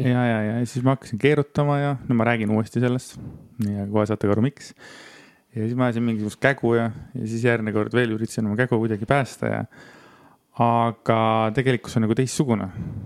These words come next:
Et tegelikult on see plaan mu peas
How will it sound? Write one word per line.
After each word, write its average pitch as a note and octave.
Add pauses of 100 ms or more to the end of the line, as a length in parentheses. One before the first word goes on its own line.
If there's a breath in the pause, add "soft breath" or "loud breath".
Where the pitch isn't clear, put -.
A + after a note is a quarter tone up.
(800 loud breath)
Et G2+
tegelikult A#2
on G#2
see G#2+ (500 loud breath)
plaan A#2+
mu G#2
peas A#2